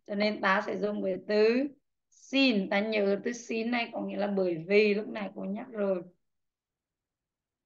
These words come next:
Rồi, tiếp tục. Tương tự, câu này chúng ta chủ yếu có cái dấu hiệu là one. Đây.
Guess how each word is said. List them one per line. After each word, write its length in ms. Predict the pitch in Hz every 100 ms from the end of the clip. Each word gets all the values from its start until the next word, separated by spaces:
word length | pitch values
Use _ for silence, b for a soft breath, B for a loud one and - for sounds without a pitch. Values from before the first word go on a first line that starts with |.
| _ _ _ _ _ _ _ _ _ _ _ _ _ _ _ _ _ _ _ _ _ _ _ _ _ _ -
Rồi, 460 | 254 226 226 196 -
tiếp 120 | 285 277
tục. 480 | 269 226 214 - _ _ _ _ _ _ _ _ _ _ _ _ _ _ _ _ _ _
Tương 240 | - 285 311
tự, 480 | 285 262 233 214 - - _ _
câu 180 | - 220
này 320 | 247 269 277 240
chúng 100 | 180
ta 260 | 214 254 -
chủ 180 | - 202
yếu 240 | 185 214 -
có 100 | 220
cái 80 | 196
dấu 220 | 214 196
hiệu 200 | 190 214
là 160 | 208 226 226 226
one. 520 | 285 330 247 196 180 196
Đây. 420 | 202 220 190